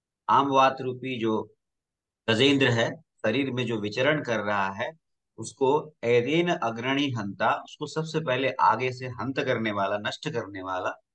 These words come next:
एरंड स्नेह केसरी, एरंड जो है स्नेह केसरी है, ऐसा कहा गया है। ये जो मैंने आपको सूत्र बताया, ये असंभवतः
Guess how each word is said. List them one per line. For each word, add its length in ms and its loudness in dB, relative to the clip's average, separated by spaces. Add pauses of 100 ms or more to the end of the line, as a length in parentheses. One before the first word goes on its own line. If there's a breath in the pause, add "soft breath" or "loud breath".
(220)
एरंड 380 4
स्नेह 400 -2
केसरी, 520 -14 (720)
एरंड 220 0
जो 180 -2
है 220 -6
स्नेह 380 -6
केसरी 440 -6
है, 140 -6
ऐसा 300 -8
कहा 280 -12
गया 200 -10
है। 60 -18 (560)
ये 60 -4
जो 100 0
मैंने 180 2
आपको 280 0
सूत्र 300 -10
बताया, 360 -2 (680)
ये 80 0
असंभवतः 800 0